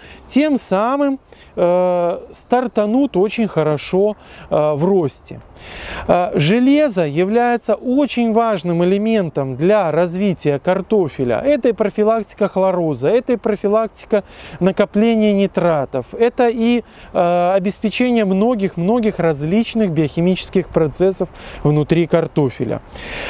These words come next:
Э, сульфаты очень важны для картофеля, как и для других растений. Это четвёртый по важности элемент питания. Ну, и медь,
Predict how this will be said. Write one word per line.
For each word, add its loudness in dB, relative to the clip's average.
Э, 2
сульфаты 0
очень 0
важны 2
для 0
картофеля, 0
как 0
и 2
для 0
других -2
растений. 0
Это -2
четвёртый 0
по -4
важности -4
элемент 0
питания. -2
Ну, 4
и 2
медь, 2